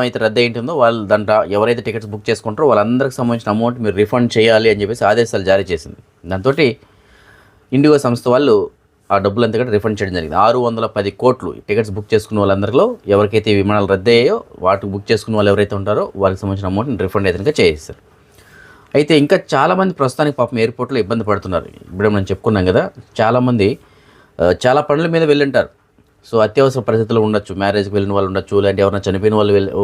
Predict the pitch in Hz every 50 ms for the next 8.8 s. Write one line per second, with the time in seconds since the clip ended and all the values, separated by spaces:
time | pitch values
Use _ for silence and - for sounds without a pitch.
0 | 101 101 98 90 104 101 101 98 95 95 98 98 98 - 104 95 95 95 92 95
1 | 95 95 - - 95 90 90 104 110 113 110 107 110 104 101 110 107 107 110 104
2 | 107 104 90 80 95 98 104 110 - - 123 113 - 113 107 101 101 101 101 101
3 | 98 95 92 95 92 85 - 98 87 107 117 117 - - 123 123 139 139 139 135
4 | 131 123 123 113 107 - 110 101 92 - _ _ _ _ _ _ _ _ - -
5 | - - - _ _ _ - - 110 123 147 147 135 131 135 131 123 117 - 120
6 | 113 107 - 95 87 - - 82 73 - - - _ _ - 101 135 156 156 151
7 | 143 - - 160 175 196 190 202 190 - 185 170 165 160 160 147 135 135 117 113
8 | 117 123 147 160 156 147 156 143 135 - 117 107 107 113 104